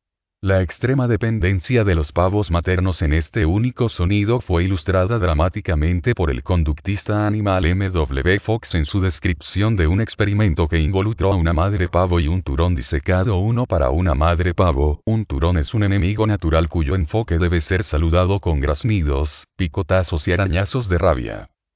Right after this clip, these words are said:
De hecho, los experimentadores encontraron que incluso un modelo de peluche de un turón, cuando era arrastrado por una cuerda hacia una madre pavo, recibía un ataque inmediato y furioso.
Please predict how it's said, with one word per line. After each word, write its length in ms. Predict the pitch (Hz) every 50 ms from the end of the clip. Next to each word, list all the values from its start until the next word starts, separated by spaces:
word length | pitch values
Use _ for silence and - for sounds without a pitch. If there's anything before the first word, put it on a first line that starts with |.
| _ _ _ -
De 280 | - 90 107 131 131 120
hecho, 380 | 101 78 - - 107 110 123 _ -
los 240 | 90 95 90 - 110
experimentadores 1000 | 101 - - 110 104 101 101 95 90 80 76 69 71 82 92 98 120 123 - -
encontraron 600 | 98 87 80 87 78 73 - 87 92 92 95 95
que 140 | - - 82
incluso 520 | 78 73 69 69 - 104 120 123 - 120 101
un 180 | 92 90 87
modelo 340 | 87 80 80 92 107 101 98
de 140 | 92 92 82
peluche 420 | - 67 73 90 95 - - 95
de 140 | 90 80 71
un 160 | 80 95 101
turón, 480 | - 113 104 104 87 78 73 73 73 - _
cuando 400 | - 90 87 85 80 73 73 76
era 200 | 87 104 110 113
arrastrado 600 | 107 95 69 65 - - - 73 76 87 90 90 85
por 180 | - 78 76
una 220 | 80 92 98 95 95
cuerda 400 | - - 98 95 87 120 117 101
hacia 220 | 85 - 101 76
una 160 | 73 73 82
madre 340 | 85 80 92 101 104 87 90
pavo, 460 | 82 101 92 85 65 69 76 76 76 _ -
recibía 640 | - 78 90 87 78 - 87 82 87 101 113 123 113
un 120 | 104 95
ataque 360 | 98 85 - 82 87 82 80
inmediato 680 | 76 73 67 80 78 73 71 78 80 82 80 - 120 107
y 120 | 87 67
furioso. 680 | 69 - 95 104 101 95 73 - - 58 55 53 -